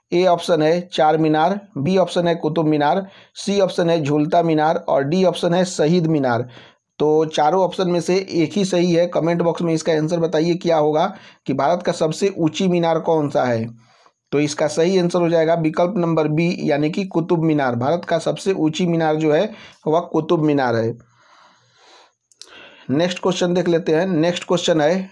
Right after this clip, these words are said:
भारत का सबसे लंबा बांध कौन सा है? कमेंट बॉक्स में इसका आंसर बताइए क्या होगा। ए ऑप्शन है भाखड़ा बांध, बी ऑप्शन है इंदिरा सागर बांध, सी ऑप्शन है हीराकुंड बांध और डी ऑप्शन है नागार्जुन सागर बांध। चारों ऑप्शन में से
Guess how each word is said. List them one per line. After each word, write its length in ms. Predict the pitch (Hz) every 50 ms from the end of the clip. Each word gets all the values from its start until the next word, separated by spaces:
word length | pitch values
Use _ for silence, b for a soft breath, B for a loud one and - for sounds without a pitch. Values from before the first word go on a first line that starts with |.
| - -
भारत 320 | 131 135 143 151 180 180 185
का 100 | 190 170
सबसे 380 | - - 160 156 - - 196
लंबा 320 | 185 170 160 165 170 175 180
बांध 320 | 170 175 170 170 165 160
कौन 280 | 160 - 165 165 165 160
सा 140 | 160 151
है? 140 | 135 131 123
कमेंट 340 | 127 131 143 151 165 170 175
बॉक्स 240 | 175 170 160 - -
में 100 | 170 165
इसका 200 | 156 156 - 165
आंसर 300 | 151 147 151 151 175 170
बताइए 360 | 165 160 165 151 156 170 165
क्या 220 | 160 - 165 156
होगा। 320 | 151 151 151 151 156 190 208 B B B B B B B
ए 120 | 170 170 180
ऑप्शन 340 | 180 170 175 - 175 165 165
है 80 | 170
भाखड़ा 380 | 165 151 151 143 - 180 160 165
बांध, 360 | 160 160 160 175 185 190 190 - 131
बी 200 | 139 156 180 185
ऑप्शन 320 | 180 170 175 - 175 170
है 80 | 170 175
इंदिरा 440 | 175 180 156 151 156 151 160 160 165
सागर 320 | 156 170 160 151 160 160
बांध, 360 | 156 151 151 160 175 190 208 220 B B B B B
सी 220 | B - 196 196 202
ऑप्शन 300 | 190 180 - - 175 170
है 80 | 170
हीराकुंड 580 | 165 151 143 151 156 170 170 170 190 175 165 160
बांध 380 | 151 151 151 160 180 185 196 196 - -
और 180 | 160 151 143 139
डी 180 | 143 180 196 190
ऑप्शन 300 | 180 139 - 175 170 165
है 80 | 170
नागार्जुन 560 | 170 160 156 147 151 147 147 151 165 180 180
सागर 340 | 165 - 175 151 143 147 143
बांध। 440 | 135 131 127 120 117 113 113 117 120 b b b b b b b b b b b _ _ _ _ _ _ _ _ _ - - _ _ _ _ _ _ - - - - -
चारों 280 | - 143 147 151 185 190
ऑप्शन 240 | 175 175 - 185 170
में 120 | 175 170
से 140 | - 170